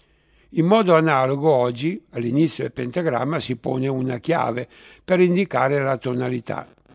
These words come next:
Dell'unico rigo si passò al tetragramma e solo in seguito i righi divennero cinque. Per indicare il do centrale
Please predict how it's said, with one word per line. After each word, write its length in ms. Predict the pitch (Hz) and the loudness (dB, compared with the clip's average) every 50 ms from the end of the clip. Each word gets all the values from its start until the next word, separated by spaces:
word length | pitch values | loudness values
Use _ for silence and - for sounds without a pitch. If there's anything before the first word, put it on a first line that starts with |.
| - - - - - - - - - _ _ _ _ _ _ _ _ _ _ _ _ | -20 -20 -20 -20 -20 -20 -20 -20 -20 _ _ _ _ _ _ _ _ _ _ _ _
Dell'unico 680 | - 127 135 147 160 185 196 202 196 170 - 170 170 | -2 0 2 4 4 4 6 4 4 4 4 4 4
rigo 640 | 160 156 160 156 143 123 117 135 135 151 170 185 - _ _ - _ _ | 4 4 4 2 2 0 -2 0 0 0 0 -2 -6 _ _ -20 _ _
si 200 | - - 156 147 | -6 -4 -4 -2
passò 460 | - 196 175 147 - 147 160 160 156 | 0 0 0 0 0 0 2 2 2
al 220 | 151 147 123 - | 2 0 -4 -8
tetragramma 1080 | _ - 165 180 185 170 - 156 143 151 147 131 127 120 117 117 113 117 113 113 - - - _ _ _ _ _ _ _ _ _ _ _ | _ -4 -2 0 -2 -2 -2 -2 -2 -2 -2 -2 -4 -4 -4 -4 -4 -4 -6 -6 -6 -10 -12 _ _ _ _ _ _ _ _ _ _ _
e 140 | - 156 151 | -4 -2 0
solo 300 | - - 202 208 190 180 | 0 2 2 4 4 4
in 100 | 175 165 | 4 2
seguito 480 | - - 175 180 180 190 190 - 214 | 2 2 2 2 2 0 -2 0 0
i 140 | 180 160 151 | 0 2 2
righi 340 | 143 147 147 143 143 202 190 | 0 -2 -2 -2 -4 -4 -2
divennero 640 | 160 160 135 123 123 127 127 131 135 131 135 135 131 | -2 -2 -2 0 -2 -2 -2 -2 -4 -4 -4 -4 -6
cinque. 540 | - - - - 104 104 104 - 120 - - _ _ _ _ _ _ _ _ _ _ _ _ - _ _ _ _ _ _ _ _ | -6 -6 -6 -4 -6 -6 -8 -10 -12 -12 -14 _ _ _ _ _ _ _ _ _ _ _ _ -20 _ _ _ _ _ _ _ _
Per 160 | - 147 147 | -2 0 2
indicare 600 | 170 185 196 190 196 160 - 185 185 202 196 180 | 4 4 2 2 0 0 0 0 0 2 2 2
il 120 | 160 151 | 0 0
do 220 | 131 143 160 175 156 | 2 2 2 2 0
centrale 800 | - - 147 143 135 - 120 117 113 113 110 117 139 165 - | 0 -2 -2 -2 -4 -6 -8 -8 -8 -8 -8 -6 -6 -6 -6